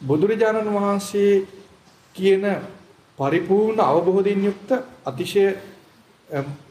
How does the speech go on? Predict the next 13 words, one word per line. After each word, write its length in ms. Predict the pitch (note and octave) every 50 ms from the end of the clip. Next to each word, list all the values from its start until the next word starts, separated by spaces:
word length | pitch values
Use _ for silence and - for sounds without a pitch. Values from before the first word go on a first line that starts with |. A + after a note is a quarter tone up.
| - _
අ, 200 | - D3 C#3 C3
පාරිශුද්ධ 720 | C3 - C#3 C3+ D3+ E3+ F#3 G3 F#3+ - G#3 G3+ G3 F3 -
වූ 340 | F#3+ F3+ F3+ F3 D#3 D3 C#3+ -
සිතෙන් 440 | - - D3 C3 - F3 F3 F#3
යුක්ත 240 | F#3+ G3 F#3+ - - C#4+ F4+ F#4 F#4 - - - _ _ _ _ _ _ _ _ _ _ _ _ _ _ _ _ _ _ _ _ _ _ _ _ _ _ -
බුදු 260 | D3 D3 E3 F3 A3+
කෙනෙක් 280 | A#3 C4 C4+ C4+ C4+ C4+ -
විසින් 460 | - A#3+ G3 - A3+ G#3 G3+ F#3+ G3 - - - - -
පෙන්වද්දී 760 | - E3+ E3+ F3+ F#3 F3 D#3+ D3+ C#3+ - - G#3+ A3 D#3 - - - - - - - - - - _ _ - - - - -
අප 180 | - - D3+ D#3
මේ 280 | G3 F#3+ F#3+ F#3+ G3 G3+
පිළිගත 460 | F#3+ F3 E3 D#3+ E3 D#3+ E3+ F3 F#3 G3
යුතුයි. 380 | E3 D3+ D3+ C3 B2 A2 -